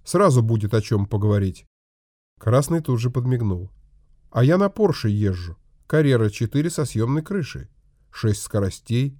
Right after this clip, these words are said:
переключается как ножом по маслу, особенно на малой скорости. Никогда такой не водил.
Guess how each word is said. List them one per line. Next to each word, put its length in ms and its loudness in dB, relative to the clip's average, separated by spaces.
переключается 840 2
как 280 -2
ножом 400 0
по 160 0
маслу, 440 -4
особенно 640 0
на 140 2
малой 240 2
скорости. 600 -6
Никогда 580 0
такой 320 0
не 120 2
водил. 460 -2